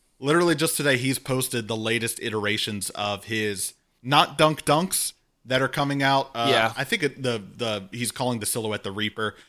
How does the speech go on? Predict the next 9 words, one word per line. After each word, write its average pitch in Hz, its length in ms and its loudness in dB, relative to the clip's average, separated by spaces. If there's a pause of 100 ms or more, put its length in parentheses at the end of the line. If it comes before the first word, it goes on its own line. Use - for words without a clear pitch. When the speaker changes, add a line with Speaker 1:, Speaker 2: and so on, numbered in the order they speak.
(180)
Speaker 1:
There's 120 240 0
three 147 320 -2
colorways. 120 880 0 (140)
Um, 95 640 -6
one 123 480 -2
is, 113 360 -2
like, 107 160 -6
a 101 120 -4
very, 107 540 -2